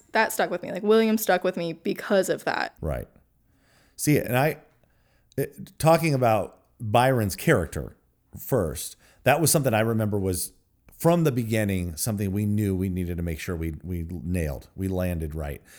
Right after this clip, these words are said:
Speaker 2: Because as an act of creating a human being to be your, like, companion, um, you know, ta-,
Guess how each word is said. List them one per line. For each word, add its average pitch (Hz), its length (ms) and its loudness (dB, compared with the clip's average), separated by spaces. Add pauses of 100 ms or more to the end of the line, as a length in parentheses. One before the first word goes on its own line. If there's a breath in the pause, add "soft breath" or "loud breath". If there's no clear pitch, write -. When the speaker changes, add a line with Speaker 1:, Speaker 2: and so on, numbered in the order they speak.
(300 soft breath)
Speaker 2:
Because 101 500 0 (380 soft breath)
as 127 420 4
an 120 180 -4
act 98 400 -2 (120)
of 107 240 -2
creating 120 540 0
a 117 40 2
human 113 340 2
being 104 360 2
to 110 100 -4
be 110 240 2
your, 95 420 2
like, 98 300 -4
companion, 98 800 2 (500 soft breath)
um, 101 680 0
you 113 100 -4
know, 95 120 0
ta-, - 140 -2